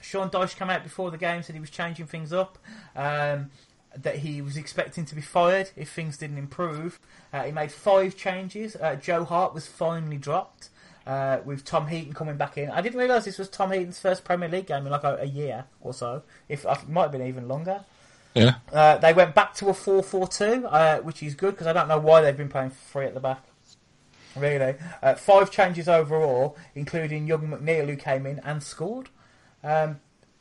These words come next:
Speaker 1: the only f-, interesting thing, other interesting thing I got written down for, uh, really, is that Arnautovic came back for West Ham. But I say I haven't seen this game. But it didn't sound like it was, that was that much in it.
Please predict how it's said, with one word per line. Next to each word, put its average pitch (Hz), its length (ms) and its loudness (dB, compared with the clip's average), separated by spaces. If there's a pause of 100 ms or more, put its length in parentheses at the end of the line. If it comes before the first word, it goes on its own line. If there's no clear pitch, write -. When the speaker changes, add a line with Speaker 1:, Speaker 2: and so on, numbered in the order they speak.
(460)
Speaker 1:
the 165 160 4
only 190 160 4 (200)
f-, - 220 -20
interesting 156 500 -6
thing, 147 220 -4
other 139 340 -4
interesting 135 380 -8
thing 131 40 -4
I 131 80 -4
got 127 140 -4
written 127 160 -8
down 135 200 -2
for, 123 180 -10 (120)
uh, 107 100 -10 (200)
really, 139 360 -4
is 139 100 -10
that 147 100 -4
Arnautovic 147 580 -6
came 165 160 -6
back 131 160 -10
for 127 100 -14
West 127 240 -14
Ham. 151 180 -8 (360)
But 113 140 -2
I 139 80 0
say 143 140 -2
I 143 100 4
haven't 151 200 2
seen 143 280 -4
this 131 220 -6
game. 123 340 -6 (540)
But - 80 -12
it 131 60 -10
didn't 147 180 -6
sound 143 220 0
like 131 200 -2
it 95 100 -12
was, 123 200 -14 (100)
that 127 160 -8
was 127 120 -10
that 127 180 -6
much - 180 -12
in 127 140 -8
it. 123 180 -12